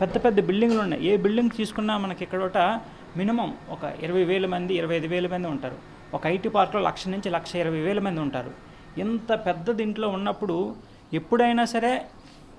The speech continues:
ఈ వైరస్ ప్రాబ్లం ఉంటుంది. ఎందుకంటే ఎవరికైనా ఒకరికి వైరస్ వచ్చిందంటే మొత్తం బిల్డింగ్ అంతా వెకేట్ చేయాలి, లేదంటే ఐటీ పార్క్ అంతా వెకేట్ చేయాలి, వాళ్ళందరికీ క్వారంటైన్కి పంపించాలి. ఇప్పుడు ఈ వైరసే కాదు, రాబోయేది కూడా ఇంచుమించు వైరస్ల కాలమే,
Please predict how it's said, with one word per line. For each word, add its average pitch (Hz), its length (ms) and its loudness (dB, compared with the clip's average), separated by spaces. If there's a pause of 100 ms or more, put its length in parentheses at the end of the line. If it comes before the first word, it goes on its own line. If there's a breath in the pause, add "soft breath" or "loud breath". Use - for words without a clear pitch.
ఈ 185 60 -4
వైరస్ 190 400 0
ప్రాబ్లం 180 300 2
ఉంటుంది. 156 320 -4
ఎందుకంటే 208 460 -4 (260 loud breath)
ఎవరికైనా 190 380 -2
ఒకరికి 180 360 -2
వైరస్ 196 300 0
వచ్చిందంటే 185 460 -6
మొత్తం 170 420 -6
బిల్డింగ్ 165 340 -4
అంతా 180 360 0 (440)
వెకేట్ 160 380 -2
చేయాలి, 123 360 -4
లేదంటే 165 420 -2
ఐటీ 165 280 0
పార్క్ - 280 0
అంతా 185 180 0
వెకేట్ 165 400 -4
చేయాలి, 120 240 -8 (300 loud breath)
వాళ్ళందరికీ 180 540 -2
క్వారంటైన్కి 180 520 -2
పంపించాలి. 123 520 -6 (400 loud breath)
ఇప్పుడు 190 240 -4
ఈ 196 200 0
వైరసే 226 420 4
కాదు, 160 340 0 (320)
రాబోయేది 185 1160 -2
కూడా 202 360 0 (340 loud breath)
ఇంచుమించు 208 440 -2
వైరస్ల 196 460 0
కాలమే, 165 400 0